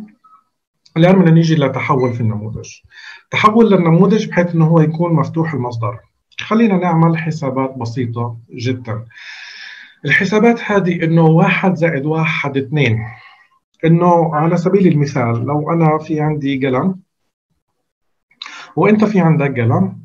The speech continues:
وأنا أديتك القلم تبعك وأنت أديتني القلم تبعك، كل واحد في النهاية في عنده نفس القلم، قلم واحد. تمام؟ لكن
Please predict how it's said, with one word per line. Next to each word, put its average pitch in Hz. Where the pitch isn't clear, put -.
وأنا 185
أديتك 170
القلم 135
تبعك 127
وأنت 180
أديتني 143
القلم 123
تبعك، 120
كل 180
واحد 165
في 147
النهاية 135
في 165
عنده 131
نفس 180
القلم، 113
قلم 160
واحد. 113
تمام؟ 165
لكن 131